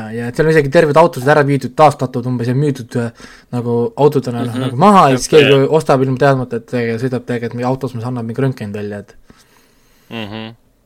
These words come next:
Speaker 2: Ja siis tuli mul meelde, mul mingi see Olga Kurilenko film, äh,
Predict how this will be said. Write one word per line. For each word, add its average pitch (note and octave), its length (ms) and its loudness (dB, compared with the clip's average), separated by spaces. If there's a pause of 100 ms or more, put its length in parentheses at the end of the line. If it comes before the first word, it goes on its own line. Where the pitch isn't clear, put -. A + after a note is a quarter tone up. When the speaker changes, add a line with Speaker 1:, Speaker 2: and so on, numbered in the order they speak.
(720)
Speaker 2:
Ja C3 180 2 (680)
siis E3+ 180 -4
tuli F#3 160 2
mul E3+ 160 0
meelde, E3 380 0
mul C#3 300 -2
mingi C3+ 280 -4
see B2+ 600 0 (1040)
Olga E3 280 2
Kurilenko C#3 680 2
film, G#2 360 -2
äh, G2+ 320 -2